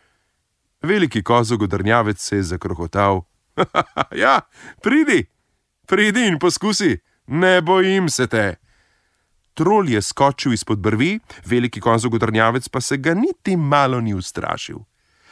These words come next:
Sklonil je glavo, se zagnal v trola in ga sunil z dolgimi, zakrivljenimi rogovi.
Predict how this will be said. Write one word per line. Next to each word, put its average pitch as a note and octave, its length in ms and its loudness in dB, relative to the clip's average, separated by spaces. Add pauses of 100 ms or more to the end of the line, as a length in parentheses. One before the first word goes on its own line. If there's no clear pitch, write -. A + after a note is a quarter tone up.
Sklonil F#2+ 540 -2
je D2 80 -6
glavo, D2 540 -6 (440)
se F#2+ 340 -4
zagnal G#2 1000 0
v G#2 220 0
trola A#2+ 600 2
in A#2 200 -2
ga A2 160 0
sunil C#3+ 540 0
z G#2+ 300 -8
dolgimi, D3 540 0 (260)
zakrivljenimi G#2+ 840 0
rogovi. F2+ 440 -2